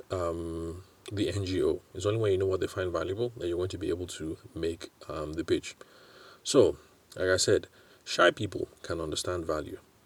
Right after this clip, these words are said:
In fact, shy people will be very good at understanding value because they'll get their introduction and they're going to spend a lot of time listening. So they're going to be able to understand value. So maybe shy people have to work on communicating value, but it's something that a shy person can do. Take that from me.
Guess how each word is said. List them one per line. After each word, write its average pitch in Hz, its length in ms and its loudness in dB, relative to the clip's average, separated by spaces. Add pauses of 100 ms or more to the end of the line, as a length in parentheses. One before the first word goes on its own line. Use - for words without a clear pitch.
(100)
In 95 80 -2
fact, - 220 0
shy 120 160 0
people 95 220 0
will 82 80 -4
be 78 40 -4
very 110 220 4
good 104 140 2
at - 60 -6
understanding 85 440 -4
value 80 260 -2
because 95 320 0
they'll 92 140 0
get 113 240 0
their 98 220 2 (360)
introduction 95 760 0
and 98 120 0
they're 101 80 2
going 123 120 2
to 117 40 0
spend 110 220 -2
a 101 40 -2
lot 110 140 0
of 95 100 0
time 107 340 -2
listening. 92 420 0 (180)
So 95 160 0
they're 82 120 0
going 101 140 0
to 92 40 -10
be 87 80 0
able 87 100 0
to - 100 -6
understand 80 400 -6
value. - 260 -4 (720)
So - 260 -2 (160)
maybe 107 240 6
shy 92 180 2
people 87 220 2
have 87 200 -2
to 85 80 0
work 90 320 2
on 82 200 -4 (120)
communicating 85 840 -2
value, 80 320 -2 (120)
but 87 140 0
it's 90 100 0
something 101 280 0
that 82 160 -2
a - 20 -4
shy 90 220 -4
person 80 420 -4
can 78 240 -8
do. 104 180 2 (640)
Take 98 180 2
that 80 140 2
from 82 200 -4
me. 92 180 0